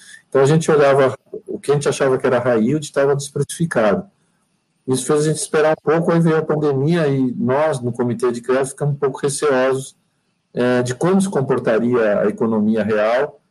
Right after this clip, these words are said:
pra dar susten-, sustentabilidade dos pagamentos, né, do, do, dos créditos,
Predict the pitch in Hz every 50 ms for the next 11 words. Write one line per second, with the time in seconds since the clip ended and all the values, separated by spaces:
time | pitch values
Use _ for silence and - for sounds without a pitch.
0 | _ _ - 131 123 123 135 135 - - - - - 147 143 139 135 135 - -
1 | - - - - - 139 139 - 143 139 - 147 143 143 139 135 131 127 127 139
2 | 147 135 127 117 110 107 - - - 110 110 110 104 104 98 95 90 90 - 101
3 | 107 107 107 107 104 - 92 98 95 - - 98 - - - 101 92 82 - -
4 | - -